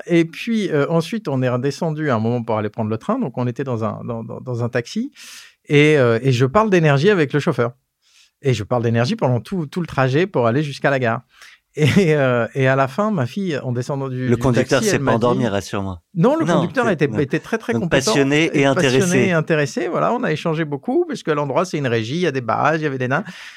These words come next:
Speaker 1: Et, euh, son beau-frère travaille chez R T E, et cetera. Et,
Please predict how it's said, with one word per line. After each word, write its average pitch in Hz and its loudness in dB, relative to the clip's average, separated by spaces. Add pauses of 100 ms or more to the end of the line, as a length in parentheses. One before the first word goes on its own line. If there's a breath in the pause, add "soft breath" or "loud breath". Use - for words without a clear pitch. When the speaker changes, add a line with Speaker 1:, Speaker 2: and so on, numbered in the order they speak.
(220 loud breath)
Speaker 1:
Et, 156 4
euh, 127 4
son 131 -4
beau-frère 123 0
travaille 120 0
chez 123 -2
R - -4
T 123 -2
E, 202 2
et 175 -4
cetera. 185 -6 (380 loud breath)
Et, 170 2